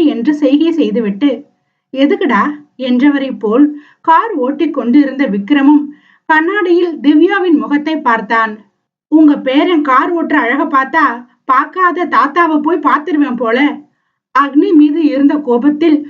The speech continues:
காரை வேகமாக இயக்கிக் கொண்டிருந்த விக்ரமை சீண்டி பார்த்தது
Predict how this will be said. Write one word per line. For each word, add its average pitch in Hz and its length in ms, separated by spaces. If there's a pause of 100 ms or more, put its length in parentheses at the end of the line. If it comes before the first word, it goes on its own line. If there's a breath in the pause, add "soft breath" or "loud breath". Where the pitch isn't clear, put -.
(200 loud breath)
காரை 370 420
வேகமாக 285 680
இயக்கிக் 294 460
கொண்டிருந்த 254 480
விக்ரமை 294 560
சீண்டி 359 440
பார்த்தது 247 500